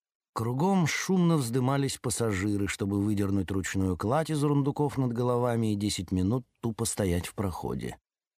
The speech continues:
Генетически обусловленная тоска по очередям, не иначе. "Телефон американский?" — спросил пацан.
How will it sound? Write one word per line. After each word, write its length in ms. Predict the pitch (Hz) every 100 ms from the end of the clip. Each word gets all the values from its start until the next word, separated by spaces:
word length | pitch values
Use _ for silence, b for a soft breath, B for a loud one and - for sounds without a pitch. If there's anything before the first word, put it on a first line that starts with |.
| _ -
Генетически 680 | 98 120 117 151 - - 139
обусловленная 760 | 131 127 139 131 131 127 127
тоска 420 | 113 113 - 123
по 180 | 113 113
очередям, 640 | 110 - 110 104 101 80 76
не 180 | 71
иначе. 420 | 71 65 64 - - _ _ _ _ _ _ _ _
"Телефон 480 | - 107 113 143 120
американский?" — 800 | 120 123 131 143 139 - - - - _ _ _
спросил 500 | - - 73 - 64
пацан. 440 | - 67 - 64